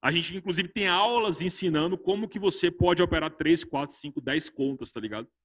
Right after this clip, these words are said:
Você consegue operar várias contas. Então, é muito tranquilo isso. E não, e não é operando dez computadores, não. Botar dez P C aqui e operar. Não. É um sistema que você co-, manda uma operação, ela vai pra todos, é bem legal. Enfim,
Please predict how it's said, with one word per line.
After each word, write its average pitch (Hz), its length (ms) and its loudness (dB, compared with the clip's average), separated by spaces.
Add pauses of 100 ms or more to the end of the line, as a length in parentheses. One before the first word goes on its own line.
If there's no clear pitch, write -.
(120)
Você - 180 -2
consegue 165 380 0
operar 175 280 0
várias 170 280 4
contas. 143 540 -2 (500)
Então, 135 400 0
é 151 60 2
muito 170 240 0
tranquilo 185 420 4
isso. 165 220 0
E 165 120 -12
não, 180 160 -2
e 175 80 0
não 180 140 2
é 190 60 2
operando 196 440 0
dez 160 300 2
computadores, 143 560 -4
não. 123 200 0
Botar 123 240 0
dez 156 280 2
P 147 180 0
C - 200 -4
aqui 127 180 -4
e 156 40 2
operar. 151 320 -4
Não. 139 360 -2 (380)
É 120 80 -6
um 143 80 -4
sistema 180 600 0
que - 80 -12
você 180 120 -6
co-, 160 360 -8
manda 156 200 -6
uma 160 60 -4
operação, 170 480 -6
ela 160 120 -4
vai 139 100 -6
pra 170 140 -4
todos, 165 280 -4
é 170 40 -4
bem 202 120 -10
legal. 123 320 -8
Enfim, 160 360 -6